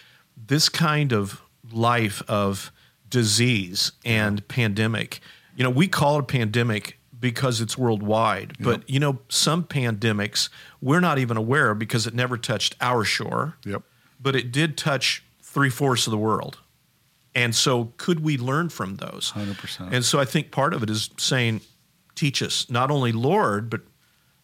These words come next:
Speaker 1: our
Speaker 2: That's
Speaker 1: brothers
Speaker 2: so
Speaker 1: and
Speaker 2: true.
Speaker 1: sisters in Christ that can say, 'Let me tell you how to make it through these
Speaker 2: Yeah.
Speaker 1: really difficult times.'"
Speaker 2: Welcome to suffering. We've
Speaker 1: Welcome,
Speaker 2: been suffering for
Speaker 1: welcome to
Speaker 2: years.
Speaker 1: the suffering.
Speaker 2: And they see miracles and signs and
Speaker 1: Right.
Speaker 2: wonders. And
Speaker 1: Right.
Speaker 2: we hear stories of in these
Speaker 1: Right.
Speaker 2: third world countries of,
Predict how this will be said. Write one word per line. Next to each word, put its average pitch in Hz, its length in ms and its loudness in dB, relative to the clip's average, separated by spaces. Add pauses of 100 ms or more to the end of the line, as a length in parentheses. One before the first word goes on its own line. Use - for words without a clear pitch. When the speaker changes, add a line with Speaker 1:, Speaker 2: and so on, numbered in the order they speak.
(160)
Speaker 1:
our 113 80 0
Speaker 2:
That's 110 100 0
Speaker 1:
brothers 135 200 4
Speaker 2:
so 117 100 8
Speaker 1:
and 113 80 2
Speaker 2:
true. - 160 2
Speaker 1:
sisters 131 260 2
in 131 80 -2
Christ - 500 -2
that 127 160 -2
can 123 140 -4
say, 120 320 0
'Let 120 160 -2
me 160 80 0
tell 160 200 -2
you 143 80 0
how 139 160 -2
to 143 80 0
make 139 260 -2
it 131 120 -12
through 127 460 0
these 104 240 -4
Speaker 2:
Yeah. 98 180 -4
Speaker 1:
really 107 500 -2
difficult 104 520 -4
times.'" 120 260 0
Speaker 2:
Welcome 139 280 6
to 151 100 4
suffering. 135 520 4 (100)
We've 123 140 8
Speaker 1:
Welcome, 151 180 8
Speaker 2:
been 160 80 6
suffering 160 360 8
for 160 80 8
Speaker 1:
welcome 160 100 10
to 165 60 12
Speaker 2:
years. 135 240 10
Speaker 1:
the 165 60 2
suffering. 156 340 4
Speaker 2:
And 165 60 10
they 196 100 10
see 202 200 8
miracles 170 460 6
and 147 100 4
signs 156 280 6
and 143 120 6
Speaker 1:
Right. 151 60 8
Speaker 2:
wonders. 165 280 6 (180)
And - 80 2
Speaker 1:
Right. 170 80 8
Speaker 2:
we 170 40 10
hear 170 140 10
stories 151 380 6
of 131 100 4
in 135 60 8
these 135 80 8
Speaker 1:
Right. 127 80 2
Speaker 2:
third 143 200 4
world 135 160 4
countries 135 340 6
of, 113 140 4